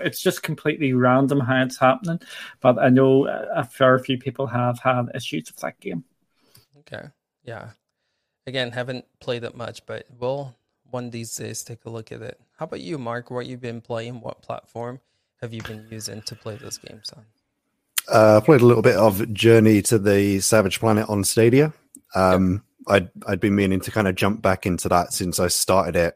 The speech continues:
Speaker 3: um, sometime last year on xCloud, but I eventually put it down because, you know, tiny screen, short attention span, all of those things. So,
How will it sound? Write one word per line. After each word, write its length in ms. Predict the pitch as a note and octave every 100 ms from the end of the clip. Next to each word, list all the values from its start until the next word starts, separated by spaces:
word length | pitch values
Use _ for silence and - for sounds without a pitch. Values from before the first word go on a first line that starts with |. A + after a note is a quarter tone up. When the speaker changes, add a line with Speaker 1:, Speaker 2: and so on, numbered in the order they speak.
| _ -
Speaker 3:
um, 640 | F2 E2+ E2+ E2 D#2+ F2+
sometime 540 | - - A#2+ B2 A2+ F#2
last 440 | F#2 F#2+ F2+ -
year 200 | F#2+ F2+
on 220 | F2 F2 F2+
xCloud, 640 | G2 F2+ - - F#2 E2+ E2
but 180 | F2+ - -
I 80 | F#2
eventually 360 | F#2+ F2 F#2
put 120 | -
it 80 | F#2+
down 280 | F2+ E2+ E2+
because, 380 | E2+ - D#2+ -
you 60 | F2
know, 120 | D#2
tiny 340 | - G2+ F2
screen, 680 | D#2+ - F2+ F2 F2 E2+ E2 - _ - - -
short 260 | - F2+
attention 360 | E2+ F#2 D#2 E2
span, 380 | - F2 E2 E2 - - - - -
all 140 | D#3
of 80 | G#2
those 180 | G#2 F#2
things. 280 | A#2 G#2+ -
So, 240 | G2+